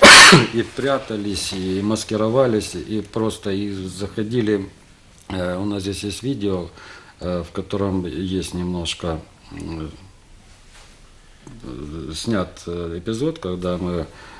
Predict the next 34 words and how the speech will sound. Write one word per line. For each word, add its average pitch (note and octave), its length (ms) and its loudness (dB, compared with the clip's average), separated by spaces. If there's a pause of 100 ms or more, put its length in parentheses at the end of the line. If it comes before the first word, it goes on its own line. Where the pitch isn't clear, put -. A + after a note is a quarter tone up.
(100)
э, F#2 180 -2
были F#2 280 -2
в F2 80 -6
лесу, E2+ 460 -4
поэтому A2 340 0
не G#2+ 120 0
хватило. F#2 560 -4 (380)
Я G#2 100 -2
думаю, A2+ 300 0
что G#2+ 180 -6
вот G#2 140 -4
такого G#2+ 360 -4
рода G2+ 260 -2
книги, F#2+ 600 -2
э, D#2 380 -6
нужно G#2 320 -2
читать C3+ 480 -2
и B2 60 0
давать, F#2+ 460 -2
э, F2+ 160 -4
понять, E2+ 440 -4 (640)
э, F2 340 -4
ребятам, F2+ 760 -2
э, D#2+ 300 -8 (160)
когда F2+ 520 -4 (1000)
вот F#2 260 -6
от E2+ 140 -6
души F#2+ 320 -4
человек F2+ 420 -4
пишет, G#2+ 380 -6
который E2+ 380 -6
прошёл F2 500 -4
Афганистан, E2+ 640 -4
который E2 600 -6